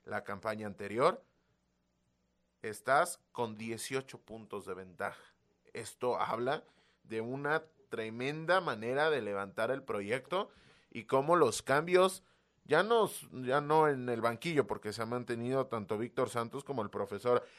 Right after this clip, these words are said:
Aguisol Sánchez, sino con los futbolistas y en la manera de afrontar este compromiso, cómo le ha dado un giro de trescientos sesenta grados completamente a este equipo.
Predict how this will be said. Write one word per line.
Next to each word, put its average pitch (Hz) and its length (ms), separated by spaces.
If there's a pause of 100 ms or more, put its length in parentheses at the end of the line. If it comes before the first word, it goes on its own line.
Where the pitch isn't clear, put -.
(140)
Aguisol 113 560
Sánchez, 131 560 (420)
sino 120 440
con 110 180
los 101 160
futbolistas 143 960
y 127 160
en 127 120
la 113 140
manera 117 420
de 160 80
afrontar 110 540
este 117 240
compromiso, 120 720 (380)
cómo 123 280
le 120 80
ha 117 80
dado 123 180
un 127 80
giro 120 300
de 113 100
trescientos 104 480
sesenta 98 380
grados 95 500 (120)
completamente 87 640
a 82 40
este - 140
equipo. - 300